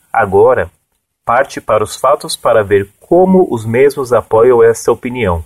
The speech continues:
Não obstante, não a apoiarem. Igualmente, os protestantes afirmam as maiores barbaridades a respeito da fé católica, como a que nós adoramos imagens,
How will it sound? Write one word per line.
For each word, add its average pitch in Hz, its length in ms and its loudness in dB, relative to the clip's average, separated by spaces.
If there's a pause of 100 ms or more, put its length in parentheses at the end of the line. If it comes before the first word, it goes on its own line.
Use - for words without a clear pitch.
(440)
Não 101 140 0
obstante, 113 680 -2
não 95 360 -4
a 98 80 2
apoiarem. 87 560 -2 (260)
Igualmente, 104 880 -2
os - 140 -12
protestantes 139 840 -2
afirmam 123 420 -2
as 107 80 -2
maiores 98 400 -2
barbaridades 110 1040 -2
a 107 60 2
respeito 104 480 -4
da 95 140 0
fé 98 200 -2
católica, 92 680 -4 (680)
como 104 240 0
a 104 80 -4
que 107 140 -12
nós 101 260 -2
adoramos 101 520 0
imagens, 117 600 -6